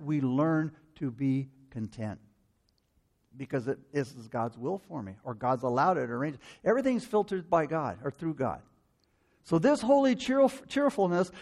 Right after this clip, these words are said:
keeps him going, keeps us going in spite of our difficulties.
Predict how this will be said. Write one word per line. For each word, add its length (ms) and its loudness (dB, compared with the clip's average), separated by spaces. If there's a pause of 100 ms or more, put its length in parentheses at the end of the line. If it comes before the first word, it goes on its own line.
(140)
keeps 340 2
him 400 0
going, 420 2
keeps 360 -4
us 220 4
going 320 0
in 100 -2
spite 340 -2
of 80 -2
our 100 -2
difficulties. 800 -10